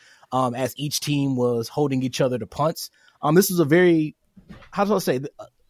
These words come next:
and to, to say it with the Detroit Lions involved, a defensive battle was, uh,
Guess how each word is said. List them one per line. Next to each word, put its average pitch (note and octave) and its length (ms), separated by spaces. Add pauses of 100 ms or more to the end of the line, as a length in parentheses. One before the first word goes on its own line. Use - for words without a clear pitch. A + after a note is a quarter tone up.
(120)
and C3+ 120
to, B2 180
to B2 140
say A3 240
it A3 100
with F#3+ 120
the C#3+ 60
Detroit C3+ 380
Lions C3+ 340
involved, A2+ 560
a A2+ 80
defensive C#3+ 640
battle D3+ 480 (760)
was, B2+ 680
uh, A2+ 400